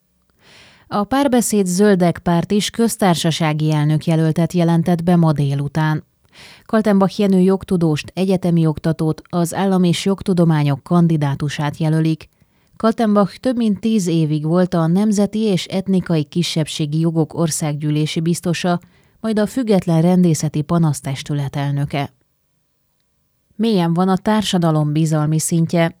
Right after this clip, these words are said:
véli Csat Magdolna közgazdász professzor, akit a Mi Hazánk Mozgalom párt javasol köztársasági elnökjelöltnek.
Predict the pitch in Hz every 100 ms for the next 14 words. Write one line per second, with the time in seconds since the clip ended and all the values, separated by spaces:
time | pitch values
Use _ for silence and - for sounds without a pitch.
0 | - 175 170 175 - 190 190 190 180 180
1 | 175 170 196 185 175 160 160 160 - 180
2 | 185 175 - 185 185 - - 190 233 233
3 | 226 226 190 160 143 151 175 170 170 165
4 | 165 165 180 175 190 180 180 - 156 -
5 | 175 - 170 151 160 - 143 139 147 143
6 | 143 147 160 151 151 147 165 156